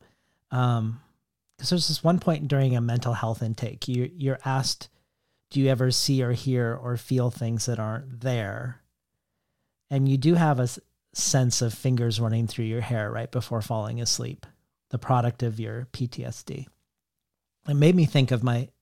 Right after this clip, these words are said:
of one of my conversations with Morgan Parker, and I can't remember exactly what she said, so this is, uh, paraphrased through memory, but she pointed to problems of looking at depression for a black woman in America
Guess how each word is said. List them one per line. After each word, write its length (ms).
of 120
one 140
of 60
my 100
conversations 640
with 120
Morgan 360
Parker, 340
and 220
I 100
can't 340
remember 320
exactly 460
what 180
she 120
said, 320
so 120
this 220
is, 220
uh, 260
paraphrased 720
through 160
memory, 460
but 240
she 160
pointed 320
to 80
problems 580
of 300
looking 420
at 140
depression 680
for 100
a 80
black 380
woman 260
in 160
America 720